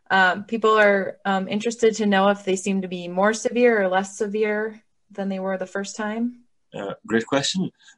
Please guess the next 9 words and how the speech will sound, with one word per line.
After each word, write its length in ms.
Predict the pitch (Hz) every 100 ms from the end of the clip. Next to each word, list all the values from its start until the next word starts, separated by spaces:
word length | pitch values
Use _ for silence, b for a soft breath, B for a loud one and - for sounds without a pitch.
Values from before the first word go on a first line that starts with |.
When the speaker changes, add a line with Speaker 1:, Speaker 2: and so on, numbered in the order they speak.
| -
Speaker 2:
Um, 380 | 113 107 107 -
again, 220 | 127 135
thankfully, 400 | - 147 - 170
reinfections 600 | 104 117 - 127 - 117
seem 220 | - 143 147
to 100 | 147
be 260 | 143 135 _ - - -
fairly 600 | 117 120 120 123 123 120 _ _
uncommon, 540 | 98 98 - 98 135